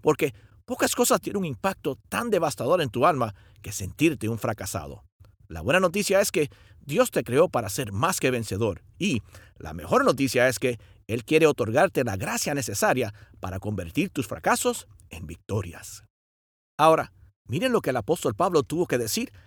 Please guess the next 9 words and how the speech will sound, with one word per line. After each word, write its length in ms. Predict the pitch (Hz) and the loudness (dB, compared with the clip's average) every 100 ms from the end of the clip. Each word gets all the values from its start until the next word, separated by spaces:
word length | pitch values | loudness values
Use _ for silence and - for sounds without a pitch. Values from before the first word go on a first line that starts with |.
| - - | -18 -12
acerca 440 | - 135 - 143 | -6 -4 0 0
de 80 | 147 | 0
este 160 | - | -4
asunto 480 | 107 190 151 110 90 _ _ | -4 -2 -2 -4 -8 _ _
en 140 | 92 | -8
Primera 360 | 78 82 117 147 | -6 -4 0 0
Corintios 540 | 117 143 208 202 214 - - | 0 -2 -2 -2 -4 -8 -14
capítulo 460 | - 101 92 107 | -10 -8 -6 -6
quince. 360 | 98 80 - | -6 -10 -10